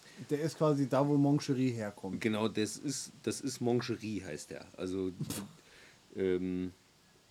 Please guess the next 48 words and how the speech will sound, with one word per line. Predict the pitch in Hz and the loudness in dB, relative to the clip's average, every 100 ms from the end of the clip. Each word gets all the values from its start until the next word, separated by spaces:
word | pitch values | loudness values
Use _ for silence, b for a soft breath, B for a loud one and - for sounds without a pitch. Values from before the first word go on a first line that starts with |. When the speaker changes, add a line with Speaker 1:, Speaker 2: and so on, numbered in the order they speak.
| _ _ | _ _
Speaker 2:
ich | - - | -8 -4
hab | 117 - | -2 4
Speaker 1:
Da | 127 | 6
Speaker 2:
den | 123 | 8
Speaker 1:
kommt | 165 | 6
Ferrero | 156 139 160 180 170 | 4 4 4 4 4
im | 156 | 6
Herbst | 143 160 180 - | 6 4 2 -4
und | 160 151 | -2 0
schüttelt | 143 175 185 180 | 0 -2 -2 -2
einmal | 165 170 165 | 0 2 2
und | 147 | 4
Speaker 2:
ich | |
Speaker 1:
dann | 143 | 4
Speaker 2:
hab | 151 | 4
Speaker 1:
machen | 156 | 4
die | 147 | 4
die | |
Speaker 2:
im, | 113 | 4
Speaker 1:
Packung | 147 139 110 | 2 0 -2
voll. | 107 104 110 | -4 -2 0
Speaker 2:
im | 110 | 0
Frühjahr | - - 117 139 139 135 | -2 -2 2 4 4 2
nochmal, | 127 123 123 110 110 107 107 107 - | 2 0 0 0 2 2 0 0 -2
ähm, | 98 98 92 98 98 95 | 0 0 0 -2 -4 -6
das | - 104 - | -6 -8 -2
Ding | 113 113 113 104 - - - - - | 0 2 0 -2 -8 -20 -20 -20 -14
gestutzt, | 101 98 - 131 - - - - b b b b | -8 -6 -2 -2 -2 -4 -16 -18 b b b b
sodass | - 110 110 - | -6 0 0 0
man | 120 | -4
quasi | - 113 107 | 0 0 0
unter | - 127 131 | -2 0 0
den | 113 107 | 0 -2
Ästen | 113 - - 110 | -4 -4 -6 -2
durchlaufen | 113 123 104 80 78 85 | -2 0 0 -2 -4 -8
konnte. | - 76 71 69 - - - b b b b b b b _ _ - - | -8 -8 -8 -12 -16 -20 -20 b b b b b b b _ _ -20 -4
Speaker 1:
Jetzt | 87 87 | 0 2
Speaker 2:
Ähm, | 85 | 0
Speaker 1:
merkst | 85 85 | -2 -4
du, | 127 | -4
wie | 127 | -4
scheiße | 139 165 185 - | -4 -6 -6 -6
das | 98 98 | -6 -8
Ding. | 101 90 87 | -8 -8 -4
Speaker 2:
jetzt | 113 143 - | -4 -4 -8
hast | 160 - | -16 -6
du | 127 | -2
noch, | 120 117 | -2 -2